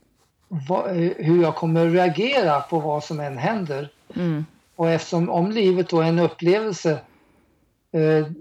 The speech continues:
Speaker 1: då betyder det att jag också kan skapa min egen framtid och mitt eget liv.
Speaker 2: Mm.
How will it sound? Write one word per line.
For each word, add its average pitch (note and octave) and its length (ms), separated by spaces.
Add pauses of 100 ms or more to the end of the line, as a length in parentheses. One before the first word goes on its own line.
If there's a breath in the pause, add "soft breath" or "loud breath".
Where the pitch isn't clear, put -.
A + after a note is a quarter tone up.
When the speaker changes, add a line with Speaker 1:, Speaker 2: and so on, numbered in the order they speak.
Speaker 1:
då F3+ 340
betyder E3 420
det E3 100
att D3+ 140
jag D3+ 200
också - 240
kan D3 420 (380)
skapa G3 540
min F3+ 220
egen C#3+ 400 (580)
framtid C#3+ 520
och C#3+ 80
mitt C3+ 200
eget C3+ 300
liv. C#3 200 (320)
Speaker 2:
Mm. D3+ 280